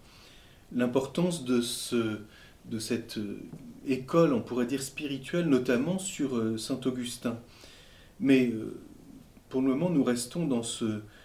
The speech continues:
ce développement ultime de la philosophie grecque. Et principalement, euh,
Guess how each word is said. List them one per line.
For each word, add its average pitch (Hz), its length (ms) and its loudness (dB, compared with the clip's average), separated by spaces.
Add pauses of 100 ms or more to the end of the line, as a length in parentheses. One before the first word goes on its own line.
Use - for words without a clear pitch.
(180)
ce - 160 -6
développement 135 560 2
ultime 175 520 0
de 127 100 2
la 113 100 -2
philosophie 117 560 -6
grecque. 113 460 -10 (1200)
Et 127 500 0
principalement, 165 960 2 (160)
euh, 113 160 -10